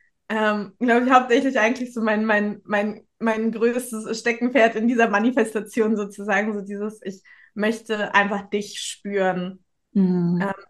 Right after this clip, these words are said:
Speaker 1: mit dem, wer du bist und wofür du le-, losgehen möchtest. Und ich vertraue einfach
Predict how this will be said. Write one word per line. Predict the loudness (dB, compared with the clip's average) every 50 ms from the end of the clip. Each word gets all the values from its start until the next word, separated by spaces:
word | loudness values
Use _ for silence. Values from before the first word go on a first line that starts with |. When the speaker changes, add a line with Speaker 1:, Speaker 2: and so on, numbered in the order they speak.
| _ _
Speaker 1:
mit | _ -12 -12 -6 -4
dem, | -4 -2 -2 -4 -6 -2
wer | -2 -2 0
du | 0 -2 -4 -6
bist | -6 -4 -4 -4 -4 -6 -6
und | -6 -6 -6
wofür | -8 -14 -8 -8 -4
du | -4 -2
le-, | -2 -2 -2 -4 -4
losgehen | -2 0 2 2 0 0 -4 -4 0
möchtest. | 2 0 0 0 -2 -8 -10 -8 -8 -8
Und | -6 -6
ich | -6 -6 -8 -12 -14 -8
vertraue | -6 -8 -8 -2 2 4 6 6 6
einfach | 6 6 4 4 2 0 0 -2 -2